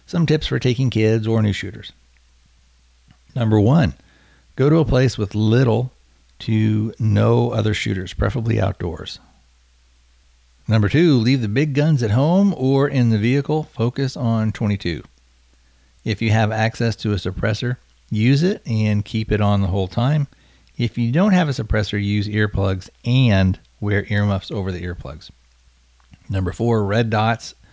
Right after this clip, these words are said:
help the shooter for success instead of failure if they can't quite figure out proper sight alignment. Number five, reactive targets are best. Things like soda cans and balloons, animal crackers,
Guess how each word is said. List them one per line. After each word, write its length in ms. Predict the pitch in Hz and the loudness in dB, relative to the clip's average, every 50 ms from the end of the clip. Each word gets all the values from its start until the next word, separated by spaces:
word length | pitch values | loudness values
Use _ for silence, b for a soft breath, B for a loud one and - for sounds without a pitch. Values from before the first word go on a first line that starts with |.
| b b b b b b b b b b b | b b b b b b b b b b b
help 240 | _ - 120 117 - | _ -2 -2 -2 -2
the 100 | - 110 | -4 -6
shooter 380 | - - - 123 123 127 131 123 | -6 -2 -2 0 0 0 0 -2
for 340 | - - 117 117 120 120 113 | -4 -6 -4 -2 -2 -2 -2
success 640 | - - 98 - - 120 117 127 156 185 - - | -4 -6 -8 -8 -4 -2 -2 0 -2 -2 -4 -4
instead 320 | 101 104 - - - 104 | -6 -6 -6 -4 -4 -4
of 80 | 101 95 | -4 -4
failure 400 | - - 104 107 113 123 135 147 | -4 -4 -2 -2 0 0 -2 -4
if 220 | - 127 127 - | -4 -6 -6 -6
they 120 | - 110 117 | -6 -8 -8
can't 360 | - - - 156 160 151 135 | -8 -4 -2 -2 -2 -2 -4
quite 320 | - - 165 165 - - | -6 -6 -6 -6 -6 -8
figure 400 | - _ 127 131 131 127 123 110 | -10 _ -8 -6 -4 -4 -4 -4
out 260 | 101 101 98 92 - - | -4 -4 -6 -6 -6 -6
proper 240 | 104 98 98 101 | -8 -6 -6 -8
sight 260 | 95 - - 101 104 104 | -10 -6 -6 -4 -2 -2
alignment. 380 | 104 110 117 135 147 175 - - _ _ _ b b b b b b b _ _ | -2 -2 0 -2 -2 -4 -4 -10 _ _ _ b b b b b b b _ _
Number 180 | 110 104 98 - | -4 -2 -2 -2
five, 360 | - 107 107 107 120 113 107 | -4 -4 -2 0 -2 -2 0
reactive 420 | 98 98 95 95 95 - 95 92 | 0 0 0 0 0 -2 -6 -6
targets 380 | - - 101 101 98 95 - - | -4 -2 -2 0 -2 -2 -4 -4
are 80 | 92 | -2
best. 360 | 92 101 110 113 104 - - - | 0 0 0 0 0 -4 -6 -6
Things 240 | 90 90 87 - | -4 -4 -4 -4
like 160 | - 95 - - | -6 -10 -12 -6
soda 240 | - 117 123 131 | -2 -2 -2 -2
cans 460 | - - 139 135 131 135 135 131 117 101 | -2 0 0 2 2 4 2 2 2 0
and 100 | 95 90 | -2 -2
balloons, 580 | 87 92 98 107 117 120 120 123 123 123 110 | 0 0 2 4 4 4 4 4 2 0 0
animal 260 | 95 98 104 107 107 | 2 2 2 2 0
crackers, 600 | - - 107 107 110 104 - 110 107 107 104 - | -2 -2 -2 -2 -2 -2 -4 -4 -4 -4 -6 -8